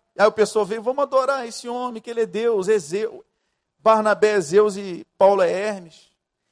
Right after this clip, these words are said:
E nem milagres, nem sinais eram suficientes para fazer com que esses homens e mulheres das cidades da Galácia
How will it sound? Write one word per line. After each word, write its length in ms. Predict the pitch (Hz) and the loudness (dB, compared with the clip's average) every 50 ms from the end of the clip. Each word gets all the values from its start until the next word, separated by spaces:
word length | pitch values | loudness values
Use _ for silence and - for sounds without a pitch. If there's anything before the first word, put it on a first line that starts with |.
| _ _ _ | _ _ _
E 120 | 226 247 240 | -12 -10 -8
nem 260 | 233 254 294 339 349 | -4 -4 -4 -4 -4
milagres, 1000 | 349 294 277 220 190 190 214 240 247 196 165 151 117 98 _ - - - _ _ _ _ | -6 -6 -2 2 4 4 4 4 2 -2 -6 -16 -16 -16 _ -20 -20 -20 _ _ _ _
nem 260 | 185 208 240 277 302 | -10 -8 -6 -6 -6
sinais 1000 | 262 - - - 254 214 190 190 196 202 190 170 131 107 - - - - - _ _ _ _ _ _ _ _ | -8 -10 -12 -12 -10 -4 0 2 2 2 2 -2 -6 -12 -18 -20 -20 -20 -20 _ _ _ _ _ _ _ _
eram 280 | - 190 220 220 220 202 | 0 0 2 2 0 -4
suficientes 1200 | - - 202 - - 196 - - 208 185 170 180 196 190 180 - - - - - - - - _ _ _ _ _ _ _ _ - | -6 -10 -16 -14 -14 -14 -14 -12 -8 -4 -2 -2 0 -2 -2 -6 -14 -20 -20 -20 -20 -20 -20 _ _ _ _ _ _ _ _ 0
para 160 | - 196 208 | 4 4 4
fazer 400 | 202 - 190 165 135 143 190 185 | 4 2 0 0 2 2 0 0
com 140 | - 185 175 | 0 -4 -10
que 240 | - - 170 175 185 | -10 -8 0 2 2
esses 420 | 196 - - 175 165 135 - 135 | 2 2 0 -8 -10 -10 0 4
homens 720 | 160 170 180 190 196 214 220 220 - - - - - _ _ _ _ _ _ _ _ _ _ _ _ _ _ - | 6 6 6 6 4 -2 -6 -6 -10 -12 -16 -16 -18 _ _ _ _ _ _ _ _ _ _ _ _ _ _ -8
e 100 | 185 190 | -6 -4
mulheres 880 | 196 190 175 151 156 160 170 180 185 170 180 185 190 - - - - _ _ _ _ _ _ _ _ _ _ _ _ | 0 0 0 4 6 8 8 8 8 6 2 -4 -10 -12 -16 -20 -20 _ _ _ _ _ _ _ _ _ _ _ _
das 240 | _ - 170 175 - | _ 2 2 2 2
cidades 720 | - - - 170 135 - 160 165 185 196 190 165 170 156 | -4 -10 -10 -12 -4 0 0 2 2 2 -2 -4 -8 -4
da 140 | - 175 170 | 0 0 2
Galácia 840 | 156 165 151 139 131 131 147 160 180 180 - - - 208 196 196 | 4 4 2 2 4 4 4 4 4 2 -4 -8 -8 -8 -8 -8